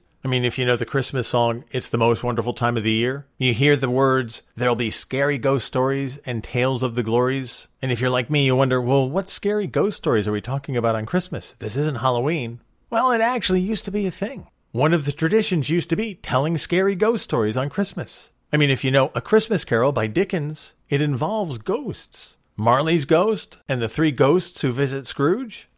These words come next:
that's because ghost stories were a big part of Christmas back when Dickens was writing.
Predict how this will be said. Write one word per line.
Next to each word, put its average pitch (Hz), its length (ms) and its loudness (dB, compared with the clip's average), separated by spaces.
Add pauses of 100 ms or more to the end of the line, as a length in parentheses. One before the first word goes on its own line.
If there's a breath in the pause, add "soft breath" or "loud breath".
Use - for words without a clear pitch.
that's 185 160 -2
because 214 300 2
ghost 185 260 4
stories 147 300 4
were 135 120 2
a 127 40 0
big 190 320 0
part 202 200 0
of - 120 -6
Christmas - 680 -6 (120)
back 117 200 -2
when 104 140 -4
Dickens 147 340 -2
was 113 140 -2
writing. 196 300 -6